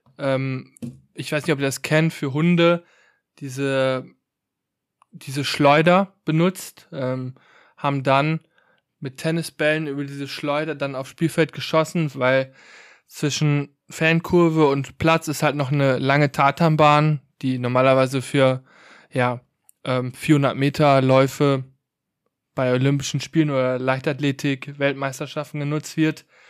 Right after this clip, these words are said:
und deshalb natürlich eine gewisse Distanz dann auch da ist, aber die wurde halt überwunden und das ging halt zweiunddreißig Minuten lang so und das Spiel stand tatsächlich kurz vor dem Abbruch,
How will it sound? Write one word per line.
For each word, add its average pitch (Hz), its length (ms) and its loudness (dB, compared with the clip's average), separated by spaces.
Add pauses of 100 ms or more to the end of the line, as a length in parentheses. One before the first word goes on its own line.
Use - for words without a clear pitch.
(720)
und 139 160 -6
deshalb 143 320 0
natürlich 135 260 -6
eine 143 120 -2
gewisse 139 320 -2
Distanz 139 580 0
dann 135 180 2
auch 127 140 -2
da 143 260 2
ist, 151 160 -2
aber 147 300 2
die 135 180 -6
wurde 131 220 -6
halt 131 200 0
überwunden 139 640 -10
und 143 160 -16
das 131 200 -14
ging 139 180 -8
halt 135 180 -4
zweiunddreißig 139 640 0
Minuten 151 280 6
lang 160 220 4
so 156 420 -2 (600)
und 139 240 -6
das 135 140 -2
Spiel 180 220 2
stand 175 320 0
tatsächlich 165 440 -2
kurz - 220 -4
vor 156 140 0
dem 139 160 -4
Abbruch, 180 500 -4